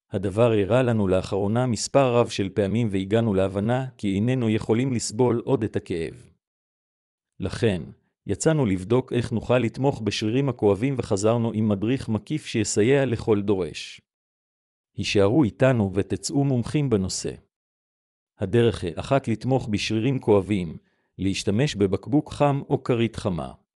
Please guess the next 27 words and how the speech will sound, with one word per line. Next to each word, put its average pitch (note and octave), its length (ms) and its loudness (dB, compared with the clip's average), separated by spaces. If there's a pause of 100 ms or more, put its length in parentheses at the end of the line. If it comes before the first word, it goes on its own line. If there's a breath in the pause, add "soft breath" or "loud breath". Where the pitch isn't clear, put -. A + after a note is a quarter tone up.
(800)
אי D#3+ 200 6
אפשר A2+ 360 4
לכתוב G2+ 480 2
מדריך G2+ 420 -2
מעמיק G#2 400 -2
על G2 100 2
שרירים A#2 460 -4
כואבים G#2+ 460 0
מבלי G#2 300 0
לציין A#2+ 480 0
את A#2+ 140 -8
מילות A2+ 340 0
המפתח C3 580 0
בקבוק B2+ 420 -2
חם C#3 240 0
וכרית A2 440 0
חמה. D#2 360 -6 (960)
שכן, G2+ 520 -2 (420)
אלו C#3 200 2
שתי - 240 2
הדרכים B2 460 2
הטובות A2+ 540 0
והנפוצות G2+ 640 -2
ביותר A2 400 2
לשיכוך A#2 580 -2
כאבי A2 320 2
שרירים. F#2 540 -6